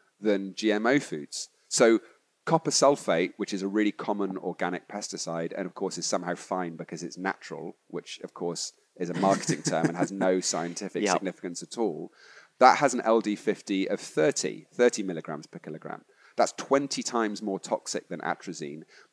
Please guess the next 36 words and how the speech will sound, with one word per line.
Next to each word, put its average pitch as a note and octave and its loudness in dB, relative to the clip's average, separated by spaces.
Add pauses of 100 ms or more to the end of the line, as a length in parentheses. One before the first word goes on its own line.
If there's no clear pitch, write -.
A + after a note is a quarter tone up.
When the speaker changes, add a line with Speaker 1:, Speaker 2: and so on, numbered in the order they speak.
Speaker 1:
and G#2 -2
it's E2 -2
a G#2 -2
hundred A#2 -4
and G#2+ -8
forty-four G#2+ -2
times F2+ -6
more F2 -8
toxic - -4
than E2+ -12
glyphosate, G#2 2 (400)
and G#2+ 2
it F#2 -8
breaks G#2 2
down G2 -2
more F2+ -4
slowly F#2 0
in F2 -4
the F2 -8
soil. F#2 2 (180)
Speaker 2:
And G#2+ 2
am A2 2
I G#2 6
right G#2+ 6
in G#2+ -10
saying G#2 0
it's - -14
also G#2+ 0
significantly G2+ -8
less G2+ -2 (200)
efficient - -4 (180)
at - -2
doing F#2+ 0
its - -14
job? G#2+ 2 (320)
Speaker 1:
Uh, G2+ 4